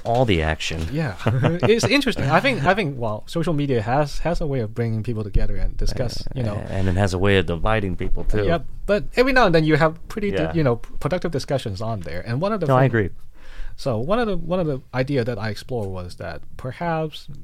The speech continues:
Speaker 2: maybe we just cap it at twenty, and if you are over twenty, may-, then M C P S, well, then Montgomery College might be a better place for these students to continue their education,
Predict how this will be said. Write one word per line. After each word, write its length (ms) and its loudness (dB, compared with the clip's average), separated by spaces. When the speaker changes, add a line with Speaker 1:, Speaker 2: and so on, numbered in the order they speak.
Speaker 2:
maybe 280 -6
we 100 -4
just 200 -10
cap 220 -8
it 60 -6
at 140 -6
twenty, 500 -4
and 140 -8
if 240 -10
you 160 -4
are 160 -8
over 200 -6
twenty, 300 -8
may-, 220 -8
then 500 -8
M 100 -6
C 120 -10
P 180 -10
S, 280 -12
well, 360 -6
then 280 -8
Montgomery 440 -8
College 280 -10
might 120 -12
be 80 -10
a 40 -12
better 200 -10
place 420 -10
for 840 -8
these 160 -12
students 280 -8
to 100 -12
continue 480 -6
their 160 -4
education, 560 -10